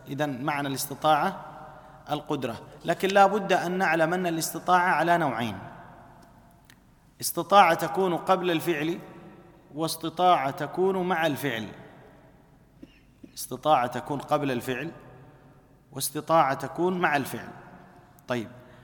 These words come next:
التي قبل الفعل هي ما يسميه العلماء مناط التكليف، يعني إن لم توجد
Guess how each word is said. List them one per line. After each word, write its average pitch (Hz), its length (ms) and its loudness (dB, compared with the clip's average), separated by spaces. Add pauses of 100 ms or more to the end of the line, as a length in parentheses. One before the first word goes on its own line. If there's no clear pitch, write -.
(560)
التي 226 320 2
قبل 220 340 0
الفعل 214 560 -2 (600)
هي 202 280 2
ما 190 200 2
يسميه 185 540 0
العلماء 165 540 0
مناط 180 380 2
التكليف، 143 840 -6 (3000)
يعني 147 340 -2
إن 233 60 0
لم 208 200 2
توجد 151 400 0